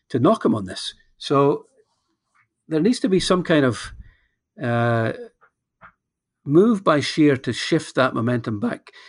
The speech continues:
deflect away this whole social conservative stuff,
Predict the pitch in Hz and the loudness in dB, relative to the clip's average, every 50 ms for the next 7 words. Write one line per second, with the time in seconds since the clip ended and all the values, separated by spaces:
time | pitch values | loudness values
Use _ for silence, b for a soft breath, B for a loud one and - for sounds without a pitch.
0 | B B B B _ _ - 240 233 - - _ _ _ _ _ - - 127 - | B B B B _ _ -20 -20 -20 -20 -20 _ _ _ _ _ -4 -2 -2 -2
1 | - - 190 226 - - - 175 151 151 151 147 127 131 120 - - 135 143 139 | 0 0 0 0 0 0 2 4 6 6 6 6 6 4 0 0 0 0 0 0
2 | 131 120 113 110 - - - - - - 156 143 143 127 - 127 110 - - 143 | 0 0 -2 -4 -8 -12 -18 -12 -4 -2 -2 -2 -2 -4 -4 -4 -2 0 2 2
3 | 143 135 131 113 101 - - - 120 110 | 2 2 0 -2 -4 -4 -6 -6 -6 -6